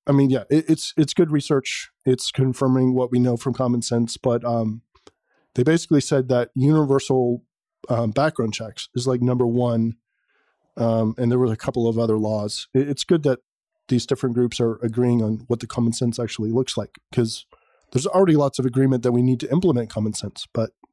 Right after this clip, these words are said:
you, you need to actually specifically call that out. Ideas, trends, and analysis. The difference between data, information, and intelligence. This is a piece that I just wrote. I'm also re-, releasing a standalone episode on it,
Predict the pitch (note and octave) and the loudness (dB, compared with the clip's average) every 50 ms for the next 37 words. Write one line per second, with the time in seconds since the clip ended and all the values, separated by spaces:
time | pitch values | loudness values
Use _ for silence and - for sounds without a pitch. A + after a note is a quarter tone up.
0 | _ _ - A#2+ A#2+ B2 - - C3 C3 C3+ B2+ B2 B2+ B2 A#2+ A2 - - A2+ | _ _ -2 0 0 0 0 -2 0 2 2 2 2 2 0 0 0 -2 -4 -4
1 | A2 A2 A2+ - _ _ _ _ _ _ _ _ - - - - C#3+ - C#3+ C3 | -4 -4 -6 -10 _ _ _ _ _ _ _ _ -16 -10 -6 -4 -2 -2 -4 -4
2 | B2+ - A#2+ A#2 A2+ - _ _ _ _ _ _ _ _ _ _ _ - - - | -2 -2 -2 -2 -2 -6 _ _ _ _ _ _ _ _ _ _ _ -6 0 0
3 | C3+ B2 A2 G#2 G#2 G#2+ G#2+ G2 - _ _ _ _ _ _ _ _ _ _ _ | 2 2 0 -2 -6 -8 -8 -10 -12 _ _ _ _ _ _ _ _ _ _ _
4 | _ _ _ _ _ _ _ _ _ _ _ _ _ _ _ _ - D3 D3 E3 | _ _ _ _ _ _ _ _ _ _ _ _ _ _ _ _ -2 2 4 6
5 | F3 F3 D#3+ - - - E3 E3 D#3 D#3 D3+ C#3 C3 C#3 D3 D#3+ F3+ F3 - G3 | 6 4 4 2 0 2 2 2 2 2 2 2 2 2 2 0 0 0 -2 -2
6 | F#3+ - - - - _ _ _ _ _ _ _ _ _ _ _ _ _ _ _ | -2 -2 -6 -14 -18 _ _ _ _ _ _ _ _ _ _ _ _ _ _ _
7 | _ _ _ _ _ _ _ _ _ _ _ - - - _ _ - C#3 C3 B2 | _ _ _ _ _ _ _ _ _ _ _ -20 -20 -20 _ _ 0 0 0 2
8 | F3 E3+ F#3+ F3+ D#3+ - - C#3 - - D3+ C3+ B2 C3 C3+ D#3 E3 F3+ D#3+ D#3+ | 2 2 2 2 0 0 -2 -2 0 0 0 0 2 2 2 2 2 0 0 -2
9 | C#3+ - D3 C3 C#3 D3 - - C#3+ C#3 B2 A#2 G#2+ - D3 D#3+ E3+ E3 F3 F#3+ | -2 0 0 0 -2 -2 0 0 0 2 2 0 0 0 0 0 0 0 -2 -4
10 | E3 - - - - _ _ _ _ _ _ _ _ _ _ - - B2 - C#3+ | -4 -6 -10 -12 -14 _ _ _ _ _ _ _ _ _ _ -8 -6 -4 0 0
11 | C#3 C3 C#3 B2+ A#2 A2+ - D3 C#3 - - C3 A#2+ C#3 C#3 C3+ C3 - - - | -2 0 0 -2 -2 -2 -2 -4 -4 -2 -2 0 0 0 0 -2 -4 -4 0 2
12 | C3 C3+ C3 - - G#2+ B2+ D3 D#3+ D#3+ - C3+ C3 C3 C3+ C3 - _ - C3+ | 2 2 2 0 -2 -2 0 0 0 0 0 2 2 2 0 0 -4 _ -2 0
13 | C3 C3 C3 C3 C3 C3 - - C3+ B2+ B2+ - A#2+ A#2+ A2 - - D#3+ D#3+ C#3+ | 0 2 2 2 0 0 0 0 0 0 0 0 -2 -4 -4 -2 0 0 2 2
14 | B2+ B2 A#2+ B2 A#2 - D3+ D#3+ - - - A#2+ A2+ A2 - - A#2 A2 A2 A#2+ | 2 0 0 -2 -2 -2 -2 -2 -2 -2 -4 -2 -2 -4 -4 -4 -4 -4 -4 -4
15 | - | -6